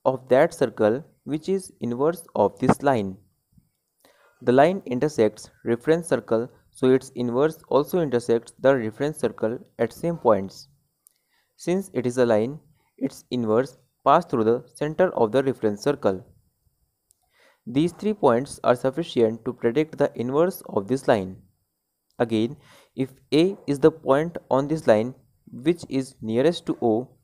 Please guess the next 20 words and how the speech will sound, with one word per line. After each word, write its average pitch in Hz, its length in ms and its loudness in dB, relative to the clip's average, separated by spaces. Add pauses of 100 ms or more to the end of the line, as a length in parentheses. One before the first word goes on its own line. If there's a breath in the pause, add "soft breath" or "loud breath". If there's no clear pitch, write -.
then 113 280 0
A 156 140 2
dash 127 320 4
is 120 120 -6
the 123 140 2
point 147 440 0
on 113 300 0
inverse 120 340 -2
circle 120 400 0 (520 soft breath)
farthest - 520 2 (100)
from 123 340 4
O, 110 300 2 (360)
and 110 180 -4 (120)
A 160 120 2
dash 113 380 2 (400)
must 147 280 -4
be 170 80 -2
the 175 200 0
inverse 117 420 -2
of 104 260 -4